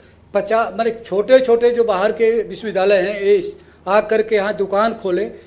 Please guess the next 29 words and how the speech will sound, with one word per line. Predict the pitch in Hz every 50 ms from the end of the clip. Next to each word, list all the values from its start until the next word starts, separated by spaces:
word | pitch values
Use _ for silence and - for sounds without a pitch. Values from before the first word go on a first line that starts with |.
| - _ 208
इसका | 208 - - 233 226
कोई | 233 247 254 262 254
समर्थन | - 226 220 220 214 - 220 208
नहीं | 175 170 170
करेगा, | 170 165 143 139 131 127 120 - - - _ _ _ _ _ _ _ _ -
वरना | 202 226
करना | 226 226 233 233 240 247 240
भी | 220 214
नहीं | 196 185 180
चाहिए। | 180 156 139 139 135 131 - - - _ _ - _ _ _ _ _ _
लेकिन | 165 175 208 220 220 - 269 254
आप | 226 220 220 233
ये | 226 214
भी | 220 277 262
सत्य | - 254 247 247 - 247
मानिए | 226 214 208 208 220 208 180 175 196 - - - - - - _ _ _ _ _
कि | - 233
इस | - - -
देश | 175 175 208 233 254 254 254 -
से | - 226 208 220 233 220
हर | 220 - 185 220 247 247
साल, | 247 - 233 202 170 139 - - - - _ _ _ _ _ _ _ _ _
माने | 190 214 233
सत्रह | 226 - 214 208 208 247 269 277 262
में | 240 233 233 247 262 254 254
करीब | 240 226 233 -
दो | 160 196 220 247 262
लाख | 262 262 262 247 - 233
लोग | 233 208 196 208 226 226 - -